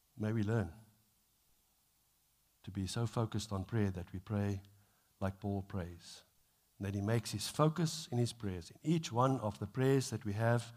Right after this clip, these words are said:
recorded in the New Testament by Paul, he prays that people will gain knowledge about God and that they will live worthy lives.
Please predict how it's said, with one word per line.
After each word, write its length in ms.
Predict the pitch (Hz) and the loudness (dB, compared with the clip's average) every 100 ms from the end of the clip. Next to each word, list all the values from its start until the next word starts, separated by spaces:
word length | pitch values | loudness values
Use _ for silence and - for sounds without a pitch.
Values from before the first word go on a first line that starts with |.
| - _ | -20 _
recorded 420 | 104 127 123 123 120 - - _ | -6 2 2 2 -2 -20 -20 _
in 80 | 101 | -4
the 60 | 104 | 0
New 140 | 117 | 0
Testament 600 | 113 107 - 87 - _ _ _ _ _ _ | 0 -4 -4 -16 -18 _ _ _ _ _ _
by 140 | 101 | -2
Paul, 300 | 104 101 85 - _ _ _ _ _ _ _ _ - | 0 -4 -12 -16 _ _ _ _ _ _ _ _ -8
he 100 | 101 | -6
prays 500 | 113 117 101 87 - | 2 4 4 -2 -10
that 160 | 101 | -6
people 320 | 120 113 113 | -2 0 2
will 260 | 104 107 101 - - | 2 2 0 -6 -2
gain 300 | 107 120 117 | 2 4 4
knowledge 380 | 107 101 92 98 | 4 2 0 -2
about 320 | 101 104 104 | 2 2 0
God 280 | 95 85 - - _ _ _ _ _ _ _ _ - | -4 -4 -12 -20 _ _ _ _ _ _ _ _ -8
and 120 | 98 | -6
that 120 | 95 | -4
they 80 | 98 | -2
will 140 | 95 | -2
live 360 | 95 107 92 85 | 2 2 0 -4
worthy 320 | 95 98 95 | -4 -2 -2
lives. 600 | 90 82 98 - - | -4 -8 -14 -16 -16